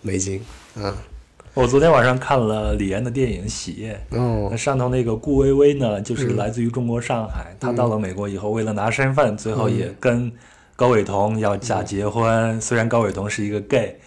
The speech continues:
Speaker 1: 嗯。
Speaker 2: 但是他们也要假结婚来帮助他拿到这样一个身份。其实这是一个非常流行的一个方法。
Speaker 1: 非常流行。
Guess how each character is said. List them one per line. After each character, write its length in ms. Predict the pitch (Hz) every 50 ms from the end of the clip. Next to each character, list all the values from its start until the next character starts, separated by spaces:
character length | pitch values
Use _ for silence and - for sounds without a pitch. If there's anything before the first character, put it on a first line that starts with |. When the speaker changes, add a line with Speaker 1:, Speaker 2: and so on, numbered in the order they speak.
| - -
Speaker 1:
嗯。 220 | 135 120 120 117 113
Speaker 2:
但 140 | 107 107
是 60 | 107 110
他 160 | 113 113 110
们 360 | 107 107 104 101 101 101 101 -
也 100 | 104 98
要 160 | 101 110 110
假 220 | 110 - 98 95
结 180 | 95 95 98 98
婚 240 | 98 104 104 104 98
来 140 | 95 92 95
帮 200 | - 110 110 107
助 80 | 101
他 120 | 95 101 95
拿 180 | 92 92 92
到 100 | 101 101
这 120 | 98 104 101
样 120 | 95 90
一 60 | 92
个 80 | 92 92
身 180 | - - 110 98
份。 160 | 104 104 90 92
其 160 | - - 127
实 60 | 147
这 120 | 147 170 165
是 120 | 143 143
一 80 | 120 120
个 100 | 143 135
非 100 | 143 139
常 140 | 139 139
流 140 | 123 110 127
行 120 | 131 131 117
的 80 | 127
一 60 | 120
个 80 | 107 101
方 240 | - 101 98 98 98
法。 80 | 98
Speaker 1:
非 100 | 92 143
常 140 | 135 135 120
流 140 | 117 113 113
行。 280 | 107 110 107 107 107